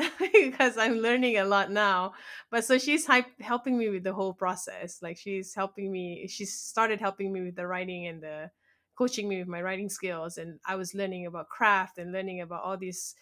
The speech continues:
literary jargon that I had no idea, I had never heard of. I had to Google some stuff, but I was growing and I was learning. And through the edits, I'm receiving therapeutic value. And she's also helping me with the process of, um,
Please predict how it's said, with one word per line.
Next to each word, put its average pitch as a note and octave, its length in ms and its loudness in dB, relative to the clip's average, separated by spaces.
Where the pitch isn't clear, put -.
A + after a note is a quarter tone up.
literary G#3+ 540 2
jargon G3 560 0
that F3+ 140 -8
I F3 100 -6
had F#3 160 -8
no F#3+ 180 -6
idea, F3 680 -8
I F3 80 -10
had F3 140 -8
never F3 280 -10
heard F#3 240 -6
of. E3+ 240 -6
I D#3+ 60 -8
had F3+ 160 -12
to F#3+ 60 -18
Google F#3+ 440 -6
some F3 180 -12
stuff, - 480 -6
but G#3 260 2
I G#3 100 0
was G3 180 -4
growing F#3+ 540 4
and F3 100 -8
I E3+ 60 -8
was E3+ 180 -10
learning. F3+ 560 -4
And F3 260 -10
through G3+ 180 -4
the G3 140 -8
edits, G#3 380 0
I'm F3 340 -10
receiving F#3+ 440 -8
therapeutic F3+ 480 -8
value. F3 500 -8
And F3 320 -10
she's - 220 -8
also G#3 220 -2
helping G3+ 380 -2
me F3+ 120 -6
with F3+ 120 -12
the F3 100 -10
process E3+ 560 -8
of, D#3+ 240 -8
um, E3+ 420 -16